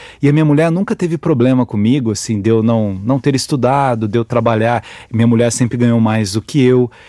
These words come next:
na, nas empresas dela, e a gente sempre teve uma vida de muito romantismo, né? São mais de vinte anos de casado e,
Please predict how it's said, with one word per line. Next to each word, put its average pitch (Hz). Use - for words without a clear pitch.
na, 107
nas 101
empresas 113
dela, 117
e 135
a 147
gente 151
sempre 175
teve 160
uma 160
vida 160
de 156
muito 165
romantismo, 185
né? 123
São -
mais 139
de 143
vinte 143
anos 139
de 123
casado 120
e, 139